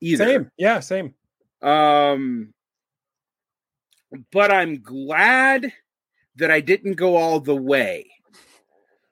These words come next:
Speaker 1: Um, because I do think that I, I know people who, who that becomes a,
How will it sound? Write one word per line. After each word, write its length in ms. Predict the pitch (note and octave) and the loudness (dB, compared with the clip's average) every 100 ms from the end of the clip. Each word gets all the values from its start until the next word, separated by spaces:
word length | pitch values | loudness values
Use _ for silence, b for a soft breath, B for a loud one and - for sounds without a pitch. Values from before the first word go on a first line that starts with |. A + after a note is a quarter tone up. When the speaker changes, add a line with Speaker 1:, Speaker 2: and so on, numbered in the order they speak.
| _ - | _ -6
Speaker 1:
Um, 600 | C3 C3+ B2 A#2+ A2+ - _ A#2 | -2 0 0 -2 -4 -6 _ -8
because 360 | D#3 B2+ F3+ | -6 -2 0
I 100 | E3+ | 2
do 240 | D#3 A#3 B3+ | 2 0 2
think 440 | A3+ E3 - - - | 0 0 -4 -12 -20
that 420 | B2 D#3 D3+ D3+ - - | -2 0 2 -2 -6 -8
I, 80 | C3+ - | -6 -2
I 100 | E3 | 0
know 180 | F3 | 0
people 360 | F3 F#3+ - D3 | 0 -4 -2 -2
who, 560 | D3+ C3+ B2+ A#2+ A2+ - _ _ _ _ _ _ _ _ _ _ | 0 0 0 -2 -6 -10 _ _ _ _ _ _ _ _ _ _
who 200 | C3+ D3+ C3+ | -10 -4 0
that 220 | D3 A#2 | 2 0
becomes 500 | C#3 D3 B2+ B2 A#2 | -4 -4 -4 -2 -2
a, 140 | A2+ | -2